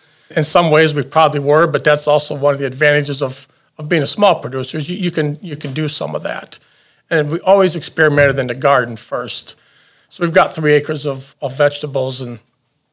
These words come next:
just under that. And we figured if we made a mistake there or if something got away from us,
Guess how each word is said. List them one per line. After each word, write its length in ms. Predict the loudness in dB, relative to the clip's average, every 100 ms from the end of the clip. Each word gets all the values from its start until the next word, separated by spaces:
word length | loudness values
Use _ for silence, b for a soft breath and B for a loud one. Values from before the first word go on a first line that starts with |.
| _ _ -20
just 300 | -4 -4 0
under 320 | 0 0 -2 -2
that. 340 | 0 0 -2
And 180 | -10 -16 _ _ _ _ -10
we 120 | -8
figured 360 | 0 0 2
if 160 | 0 0
we 60 | -2
made 260 | 2 2
a 40 | 0
mistake 520 | -4 -2 0 0 -2
there 260 | -4 -4
or 60 | -4
if 80 | -4
something 300 | -4 -2 0
got 200 | 0 0
away 260 | 0 -2
from 240 | -4 -8 -12
us, 320 | -10 -8 -8